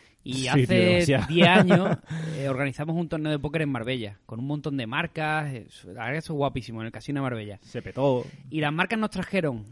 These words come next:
Speaker 1: a Santi Cañizares, a Albert Luque y a Joe Orlacas.
Speaker 2: Bueno, a
Speaker 1: Fueron
Speaker 2: Luque lo tuve, bueno, sí.
Speaker 1: Lo convenciste tú, pero
Speaker 2: Sí, tuve que ir yo a convencerlo a su casa. <laughs>
Speaker 1: Y el caso es que, que teníamos una, un reservado en casino, en lo, en Buda Marbella,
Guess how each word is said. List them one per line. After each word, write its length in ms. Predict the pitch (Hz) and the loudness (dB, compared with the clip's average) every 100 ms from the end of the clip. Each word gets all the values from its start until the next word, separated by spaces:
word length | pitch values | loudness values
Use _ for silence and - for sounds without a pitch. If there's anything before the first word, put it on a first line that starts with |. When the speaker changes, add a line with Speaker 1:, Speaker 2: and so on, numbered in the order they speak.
| - | -18
Speaker 1:
a 100 | - | -12
Santi 240 | 143 147 | -8 -6
Cañizares, 600 | 190 202 202 240 226 262 - _ _ _ | -4 -2 -2 -2 -2 -2 -6 _ _ _
a 60 | 120 | -6
Albert 240 | 127 151 | -4 0
Luque 400 | 185 208 240 277 - _ _ _ | 0 0 -2 -4 -8 _ _ _
y 120 | - 151 | -4 -2
a 40 | |
Joe 120 | 151 | 0
Orlacas. 680 | 151 135 113 95 - - - _ _ | 0 -2 -6 -12 -16 -20 -20 _ _
Speaker 2:
Bueno, 140 | 143 | 0
a 40 | 123 | 4
Speaker 1:
Fueron 100 | 147 | 6
Speaker 2:
Luque 160 | 175 | 8
lo 140 | 165 156 | 8 8
tuve, 320 | 147 143 135 | 6 6 4
bueno, 420 | 139 147 135 92 | 2 -2 -6 -4
sí. 100 | 104 101 92 - _ | -6 -8 -10 -20 _
Speaker 1:
Lo 120 | 139 | -6
convenciste 440 | 135 139 147 143 | -4 -4 -4 -6
tú, 180 | - 170 | -4 -2
pero 120 | 151 131 117 | 2 2 2
Speaker 2:
Sí, 80 | - | 0
tuve 200 | 131 127 | 2 6
que 60 | 139 | 8
ir 60 | 131 | 8
yo 60 | |
a 40 | 127 | 6
convencerlo 340 | 156 151 143 | 6 6 6
a 20 | |
su 80 | 127 | 6
casa. 240 | 135 - - 127 - | 2 0 -4 -10 -4
<laughs> 160 | 160 - - - - - - _ - | -4 -6 -14 -20 -20 -20 -20 _ -4
Speaker 1:
Y 140 | 180 | 0
el 100 | 165 | 2
caso 220 | 165 165 | 2 0
es 40 | 139 | -2
que, 120 | 170 | -2
que 300 | 151 139 135 | 0 0 -2
teníamos 300 | 139 147 170 | -2 0 2
una, 720 | 170 160 160 156 156 156 151 - | 2 2 2 2 2 2 0 -2
un 140 | 151 | -2
reservado 400 | 156 160 170 190 | -2 -2 2 2
en 60 | 156 | 2
casino, 880 | 131 123 143 147 156 151 147 147 143 | -2 -8 -6 -2 0 0 0 -2 -2
en 160 | 135 127 | -4 -4
lo, 120 | 123 | -4
en 340 | 123 120 123 | -6 -6 -6
Buda 200 | 127 165 | -2 -2
Marbella, 360 | 170 175 214 240 | 0 -2 -2 -4